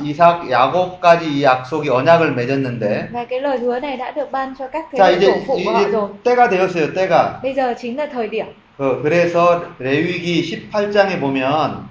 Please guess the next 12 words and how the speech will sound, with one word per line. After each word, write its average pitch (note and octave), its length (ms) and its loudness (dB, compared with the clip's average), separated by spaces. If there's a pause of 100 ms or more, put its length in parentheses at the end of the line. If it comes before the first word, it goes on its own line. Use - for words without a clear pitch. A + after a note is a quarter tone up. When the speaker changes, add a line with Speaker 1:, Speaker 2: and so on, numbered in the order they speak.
Speaker 2:
Vì A3+ 60 -14
vậy A#3+ 220 -8
mà A3+ 200 -10
khi C4+ 120 -10
đọc A#3+ 160 -6
Lê B3 140 -6
Vi C4 120 -10
Ký A#3+ 180 -12
chương C4+ 180 -14
mười A#3+ 100 -12
tám, A3 440 -10
Speaker 1:
자, B2 240 2